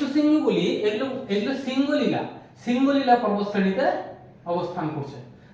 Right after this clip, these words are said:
তাহলে আমরা একবার দেখে নেই যে পশ্চিমবঙ্গের সামগ্রিক ভূপ্রকৃতি তিন ধরনের, উত্তরে পার্বত্য অঞ্চল, উত্তরবঙ্গের সমভূমি অঞ্চল,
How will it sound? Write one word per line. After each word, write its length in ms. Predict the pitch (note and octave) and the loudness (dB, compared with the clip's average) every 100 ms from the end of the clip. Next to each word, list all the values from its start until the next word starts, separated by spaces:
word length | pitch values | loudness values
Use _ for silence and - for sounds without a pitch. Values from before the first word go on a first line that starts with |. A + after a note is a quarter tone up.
| - | 2
তাহলে 220 | C4+ C#4+ | 4 6
আমরা 300 | C#4+ C#4+ - F#3 - - - - - - - | 4 6 6 4 0 -6 -14 -20 -20 -20 -4
একবার 300 | G3+ G#3+ C4 C4 | 0 2 2 2
দেখে 220 | B3+ C4 | 2 0
নেই 180 | B3 - - - - - - - - - | 0 -2 -4 -14 -20 -20 -20 -20 -20 -12
যে 60 | D#3 | 0
পশ্চিমবঙ্গের 640 | A#3 A#3+ D4+ C#4 C#4+ C#4 C#4 - - - | 6 6 6 2 2 2 0 -8 -10 -2
সামগ্রিক 460 | A#3 B3 C4 C4+ A#3+ | 2 4 2 0 0
ভূপ্রকৃতি 520 | B3 B3+ C#4 C#4 D#4+ - - - - - - - | 0 -2 -2 -4 -4 -6 -14 -20 -20 -20 -20 -6
তিন 160 | A#3+ G#3 | 0 2
ধরনের, 360 | C#3 B2+ A2+ A2 - - - | 2 0 -4 -8 -12 -18 -8
উত্তরে 340 | F#3+ - G#3 G3 | -8 -2 0 2
পার্বত্য 340 | F3+ F#3 F#3+ G3 | 0 0 -4 -6
অঞ্চল, 320 | G#3+ G3+ C#4 - - - - - - - | -8 -8 -8 -10 -14 -20 -20 -20 -20 -12
উত্তরবঙ্গের 600 | G3 F#3+ A3 G3 F#3+ F3+ | -10 -6 0 0 0 -4
সমভূমি 520 | - E3 F3 F3+ G#3 G#3+ | -6 -4 -2 -2 -2 0
অঞ্চল, 360 | G#3+ G#3+ C4+ | -2 -2 -4